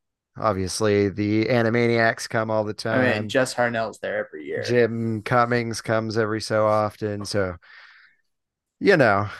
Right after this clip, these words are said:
Speaker 1: it's, it's not a hated con for sure.
Speaker 2: If there was
Speaker 1: Um,
Speaker 2: one fandom or, like, person that you could see there next year, who would you want that to be?
Speaker 1: Me?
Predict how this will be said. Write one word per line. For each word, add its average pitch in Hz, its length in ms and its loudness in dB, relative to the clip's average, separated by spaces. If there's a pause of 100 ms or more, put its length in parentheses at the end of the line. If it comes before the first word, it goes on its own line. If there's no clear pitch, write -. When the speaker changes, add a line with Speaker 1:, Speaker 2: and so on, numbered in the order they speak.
(180)
Speaker 1:
it's, - 400 -8
it's 107 260 0
not 104 200 4
a 98 80 4
hated 101 400 0
con 98 320 -2
for - 180 -10
sure. 95 520 0 (160)
Speaker 2:
If 143 200 -2
there 143 200 4
was 147 220 6
Speaker 1:
Um, - 20 -2
Speaker 2:
one 139 800 4
fandom 123 920 -2
or, 110 260 -4
like, 110 280 -8
person 113 560 -4
that - 120 -12
you 113 220 -8
could 110 200 -10
see 113 240 -8
there 110 240 -4
next 110 460 -10
year, 110 240 -6
who 123 180 -6
would 113 240 -6
you 113 140 -8
want 110 240 -12
that 110 240 -8
to - 100 -20
be? 107 380 -8 (520)
Speaker 1:
Me? 123 540 2